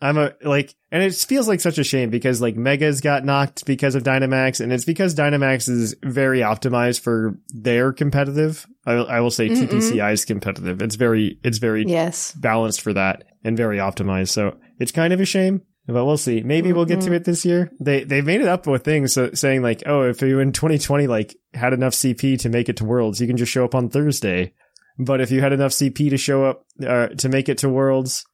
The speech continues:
Speaker 1: in twenty twenty-one, well, I guess no, there was no C P this year, so it doesn't matter.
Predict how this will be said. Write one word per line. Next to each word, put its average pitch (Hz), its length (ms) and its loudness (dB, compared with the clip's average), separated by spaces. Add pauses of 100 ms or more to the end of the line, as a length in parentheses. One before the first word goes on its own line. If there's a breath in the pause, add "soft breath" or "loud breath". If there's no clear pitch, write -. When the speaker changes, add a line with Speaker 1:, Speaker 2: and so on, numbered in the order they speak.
(180)
Speaker 1:
in 127 160 0
twenty 147 240 0
twenty-one, 143 640 0 (240)
well, 139 120 2
I 143 80 2
guess 151 160 0
no, 139 160 2
there 127 100 2
was 127 140 0
no 131 60 2
C 123 160 -2
P 110 140 -2
this 98 200 -2
year, 107 100 -4
so 107 120 -4
it 104 40 0
doesn't 104 200 -2
matter. 95 320 -4